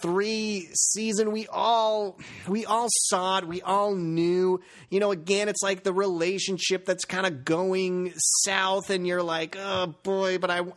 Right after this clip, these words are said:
I wanna hold on to this thirteen and three record so badly,"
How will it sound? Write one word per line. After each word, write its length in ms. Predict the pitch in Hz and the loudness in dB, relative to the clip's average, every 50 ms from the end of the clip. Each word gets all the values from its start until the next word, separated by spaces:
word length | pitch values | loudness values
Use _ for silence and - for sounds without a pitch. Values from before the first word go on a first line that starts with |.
| - - - | -18 -14 -4
I 140 | - 190 220 | 2 2 2
wanna 400 | 220 208 254 247 269 311 330 247 | 4 4 2 4 4 4 4 4
hold 240 | 180 190 175 160 160 | 2 2 2 2 2
on 160 | 147 147 143 | 2 2 0
to 60 | 143 | -2
this 200 | 135 143 131 - - | -2 -2 -2 0 2
thirteen 440 | 180 156 151 143 - 170 165 147 135 | 2 0 0 0 -2 0 0 0 0
and 120 | 135 139 - | 0 -2 -2
three 220 | 151 156 147 139 | -2 0 0 2
record 440 | 135 139 247 294 285 - 240 220 - - | 2 4 4 4 2 2 -4 -2 0 0
so 280 | - - 359 226 202 | 2 2 2 0 -2
badly," 680 | 233 254 214 185 202 233 277 240 175 165 160 160 147 | -2 -4 -2 2 2 2 2 2 0 -2 0 -2 -2